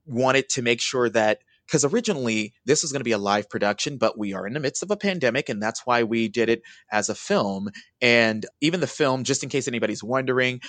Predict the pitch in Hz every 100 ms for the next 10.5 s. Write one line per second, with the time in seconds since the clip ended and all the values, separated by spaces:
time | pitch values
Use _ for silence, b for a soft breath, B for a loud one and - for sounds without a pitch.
0 | B 120 120 123 113 104 101 - 117 120
1 | 139 131 - - 110 110 127 123 123 120
2 | 113 - 117 110 107 - 123 123 - 127
3 | 110 113 113 113 104 - 113 110 104 _
4 | 127 120 117 123 113 117 110 - 120 113
5 | 120 120 117 - 110 - 117 113 110 -
6 | 113 104 104 104 B B - - 131 117
7 | - 117 110 110 123 107 104 101 101 101
8 | 104 113 B B B _ 110 104 104 104
9 | 104 - - 107 - 127 123 117 113 117
10 | 123 117 127 131